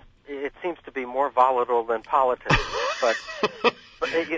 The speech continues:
Speaker 1: you, you, t-, you tend to root for the people. I'll t-, let me, let me give you a little story.
Speaker 2: Okay.
Speaker 1: All right. When I was, when I was six years old, uh, my brother and I, uh, came to Florida to live with our grandparents in Saint Petersburg, which was the winter home of the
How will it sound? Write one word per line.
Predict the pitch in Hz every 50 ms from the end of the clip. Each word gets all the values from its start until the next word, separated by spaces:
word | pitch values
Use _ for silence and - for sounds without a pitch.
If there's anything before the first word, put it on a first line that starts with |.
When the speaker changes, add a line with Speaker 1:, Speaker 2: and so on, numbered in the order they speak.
| 151 156
Speaker 1:
you, | 165 175
you, | 170 180 185 -
t-, | - - 175 - 160
you | 175
tend | 160 - - 202 202 220 233 -
to | - 156
root | 139 147 156 175 185 -
for | - 165 151
the | - 143
people. | - - 180 180 - - 165 156 151 - - - - - -
I'll | 156 165
t-, | - 226 185 180
let | 190 220 254
me, | 254 233 214 - 214
let | 208 214
me | 226
give | 214 - 190 175
you | 180
a | 160 165
little | 160 147 - -
story. | - - 127 107 92 - -
Speaker 2:
Okay. | 104 104 - - 92 73 67 - - _ _
Speaker 1:
All | 160 156
right. | 156 135 -
When | 147 156 156
I |
was, | 151 160 151 - - - - -
when | 165 165
I | 170
was | 165 165 - - -
six | 226 - - - -
years | 202 185 165 147 -
old, | 175 156 160 160 147 143 139 135 - 135
uh, | 147 147 139 135 135 120 127 143 131 135 139
my | 143 139
brother | 135 - 165 175 170 165 151 147
and | 143 143
I, | 135 135 131 131 127 127 - -
uh, | 139 131 127 127 123 127 127 -
came | - 165 160 156
to | - 143 - -
Florida | - 160 151 151 151 135 135 -
to | - 135
live | 135 139 156 147 143
with | 143 131
our | 131 123
grandparents | 113 - 123 123 131 147 156 156 143 - - 143 127 120 110 107 - -
in | 135 120 110 - -
Saint | 143 127 117
Petersburg, | - - 160 160 160 156 123 110 - - 117 101 104 104 - - _ - - - - - - - _
which | 135 147 - - -
was | 143 147 135 127 - -
the | 131 127 120 117 120
winter | 123 131 160 180 - 165 127
home | 107 - 147 139 131 131 131 123
of | 127 120 - -
the | 117